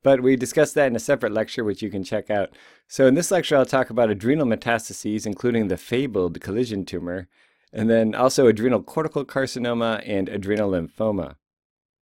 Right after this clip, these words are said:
So starting with a case. This was a C T scan of the abdomen with intravenous contrast through the level of the adrenal glands. And you can see these two large mixed cystic and solid masses in the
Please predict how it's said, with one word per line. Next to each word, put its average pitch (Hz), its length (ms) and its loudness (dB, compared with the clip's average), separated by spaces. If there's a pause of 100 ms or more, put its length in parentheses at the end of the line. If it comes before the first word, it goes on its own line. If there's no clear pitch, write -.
So 147 320 2
starting 190 320 0
with 143 160 4
a 113 40 0
case. 127 500 -8 (800)
This 165 160 -4
was 170 120 -4
a 120 80 0
C 185 160 -4
T 160 120 -2
scan 139 220 0
of 123 80 2
the 101 140 -2
abdomen 120 420 0
with 156 180 0
intravenous 117 520 -2
contrast 117 500 -2
through 196 140 -4
the 143 160 0
level 117 320 0
of 101 160 -2
the 98 100 2
adrenal 110 320 -2
glands. 90 560 -6 (540)
And 110 240 0
you 113 100 -2
can 117 200 -2
see 147 480 0
these 123 300 -2
two 190 240 -4
large 127 760 0
mixed 117 340 -4
cystic 135 280 -2
and 110 120 -2
solid 110 460 2
masses 110 440 -6
in 98 100 -4
the 92 260 -6